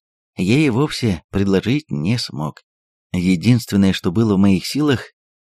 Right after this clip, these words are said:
так это щедро снабжать мастеров-лучников своим фенолоформальдегидным клеем и лаком, что, впрочем, тоже немало, ибо расход клея в этом производстве просто огромный.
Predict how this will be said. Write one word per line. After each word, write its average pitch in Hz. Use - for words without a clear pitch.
так -
это 113
щедро 117
снабжать 95
мастеров-лучников 95
своим 98
фенолоформальдегидным 110
клеем 82
и 117
лаком, 92
что, -
впрочем, 147
тоже 131
немало, 104
ибо 120
расход 95
клея 117
в 85
этом 90
производстве 76
просто 85
огромный. 98